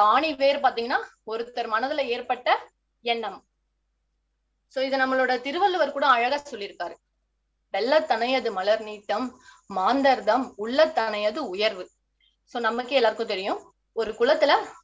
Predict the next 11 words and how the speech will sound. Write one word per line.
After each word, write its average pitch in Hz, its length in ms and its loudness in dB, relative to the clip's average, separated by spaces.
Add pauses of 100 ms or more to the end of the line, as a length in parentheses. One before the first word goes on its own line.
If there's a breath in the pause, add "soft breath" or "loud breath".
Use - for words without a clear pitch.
(120)
தாமரை 233 400 2
பூ 226 120 -4
மலருது, 226 680 0 (320)
அதனோட 220 260 -2
இலைகள் 240 500 0 (140)
இது 208 160 -6
எல்லாமே 233 540 -4 (160)
தண்ணி 254 300 -4
மேல 240 300 4
வர 226 200 4
வர 226 380 2